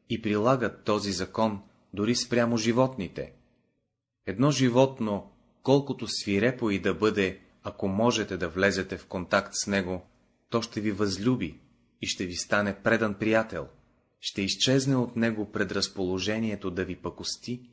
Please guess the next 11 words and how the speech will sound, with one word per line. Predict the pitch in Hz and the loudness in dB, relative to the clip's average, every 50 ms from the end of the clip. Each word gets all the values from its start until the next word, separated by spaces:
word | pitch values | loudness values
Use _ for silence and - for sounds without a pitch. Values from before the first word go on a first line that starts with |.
| _ _ _ _ _ _ _ _ _ _ | _ _ _ _ _ _ _ _ _ _
и | - 92 | -8 -8
щом | - - - 104 104 104 | -8 -4 -2 -2 0 0
му | 101 98 95 | 0 -2 -2
заповядате, | 90 95 92 - 92 90 87 101 107 117 113 120 110 113 123 123 127 127 - _ _ _ _ _ _ | -2 -4 -4 -4 -6 -4 -2 0 0 2 0 -2 -4 -4 -6 -6 -6 -8 -16 _ _ _ _ _ _
то | - 113 113 110 | -2 0 0 0
е | 104 | 0
готово | 101 - 101 95 - - 120 123 117 104 95 | -2 -4 -6 -6 0 2 4 4 4 2 0
да | 78 87 | -2 -2
изпълни | 87 85 - - - 92 90 87 87 85 | 0 0 -2 0 -2 -4 -2 -2 -6 -4
вашето | 80 85 87 85 - 85 - - | -2 -2 0 0 -2 -6 -8 -10
желание. | 82 - 87 82 82 82 82 80 78 76 73 71 - | -8 -6 -6 -4 -4 -6 -6 -6 -8 -12 -14 -16 -18